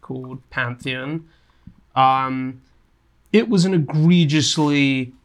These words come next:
obvious oil and gas scam. It was so egregiously obvious that I could figure it out.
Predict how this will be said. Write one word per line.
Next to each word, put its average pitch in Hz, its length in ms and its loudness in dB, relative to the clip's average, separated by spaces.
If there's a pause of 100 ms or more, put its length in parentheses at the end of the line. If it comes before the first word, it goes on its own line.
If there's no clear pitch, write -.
(160)
obvious 131 920 -4 (180)
oil 127 320 -4
and 120 220 -8
gas 117 380 0
scam. 127 500 -2 (500)
It 139 140 -6
was 147 160 0
so 147 440 2
egregiously 127 760 -4
obvious 123 720 -6 (120)
that 117 240 -10
I 117 180 -2
could 120 200 -10
figure 135 340 -6
it 135 80 -4
out. 185 440 -2